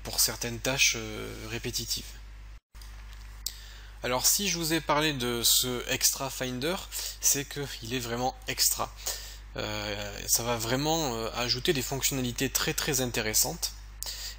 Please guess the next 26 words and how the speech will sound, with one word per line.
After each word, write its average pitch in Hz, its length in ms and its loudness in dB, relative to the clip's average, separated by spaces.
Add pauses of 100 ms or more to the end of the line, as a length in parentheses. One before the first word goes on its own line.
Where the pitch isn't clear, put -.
Et 165 280 2
on 139 160 0
ira 143 460 4
dans 123 160 -2
une 120 400 0
prochaine 139 420 2
vidéo 123 400 0 (440)
dans, 127 300 4 (100)
euh, 113 100 -4
l'App 123 240 2
Store - 360 2
pour 113 180 -4
voir, 127 340 0 (480)
euh, 107 260 -6 (100)
comment 131 380 0
ajouter 113 520 0
donc 123 320 -4 (420)
ce 113 600 4
Extra 147 520 2
Finder. 120 440 -2 (1800)
Donc 113 140 2
ça, 151 240 6
on 135 80 2
va 127 120 2
y 123 60 4
revenir 120 480 0